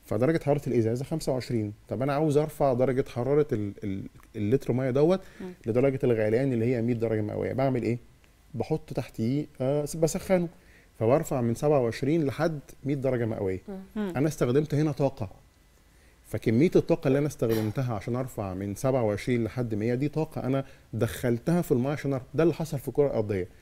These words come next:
Speaker 2: مم.
Speaker 1: نتخيل بقى حجم الكرة الأرضية بحجم المحيطات بالأنهار باليابسة، قد إيه حصل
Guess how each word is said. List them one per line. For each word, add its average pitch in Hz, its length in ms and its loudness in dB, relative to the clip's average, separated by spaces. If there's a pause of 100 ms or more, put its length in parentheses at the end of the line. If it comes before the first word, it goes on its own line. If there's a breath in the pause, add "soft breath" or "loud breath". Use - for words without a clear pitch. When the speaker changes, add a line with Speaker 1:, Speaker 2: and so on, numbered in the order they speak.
(140)
Speaker 2:
مم. 175 240 -6
Speaker 1:
نتخيل 151 300 -2
بقى 143 140 0
حجم 135 420 0
الكرة 135 300 2
الأرضية 110 500 0 (120)
بحجم 120 360 -2
المحيطات 113 560 0 (100)
بالأنهار 113 840 0 (340 loud breath)
باليابسة، 117 720 4 (500 soft breath)
قد 107 380 -2
إيه 156 100 4
حصل 117 520 -4